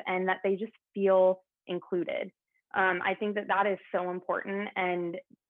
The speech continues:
being from the privileged perspective of growing up with the time to participate in sports, with the means to go to fitness classes,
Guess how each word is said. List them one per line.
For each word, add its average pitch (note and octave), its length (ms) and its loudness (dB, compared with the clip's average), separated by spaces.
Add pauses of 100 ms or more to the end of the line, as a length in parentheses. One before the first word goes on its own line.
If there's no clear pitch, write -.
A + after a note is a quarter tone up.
(300)
being A#3+ 440 0
from G#3+ 220 0
the G3+ 80 2
privileged G3 720 0 (340)
perspective G3 720 -2 (100)
of F#3 320 2 (440)
growing G3 320 2
up E3+ 240 0
with F3 440 2
the G#3+ 120 -2 (120)
time F3+ 380 -4 (100)
to G3+ 100 -2
participate F#3 480 -8
in F3 200 -6
sports, F3 380 2
with F3+ 300 4
the G3 60 2
means F#3 380 2 (140)
to G3+ 100 -4
go F3+ 220 2
to G3+ 100 0
fitness G3 300 -4 (100)
classes, F#3+ 480 0